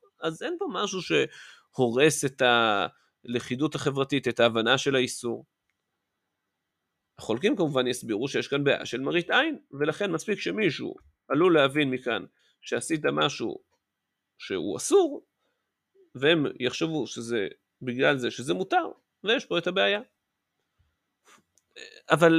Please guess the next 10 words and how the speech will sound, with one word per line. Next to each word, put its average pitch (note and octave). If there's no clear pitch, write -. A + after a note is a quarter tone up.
ל-, D#3+
לסיום G#3+
צריך F#3
להעיר D#3
כאן C#3+
על A#2
עוד F3
הבדל C3
חשוב, -
כן? D#3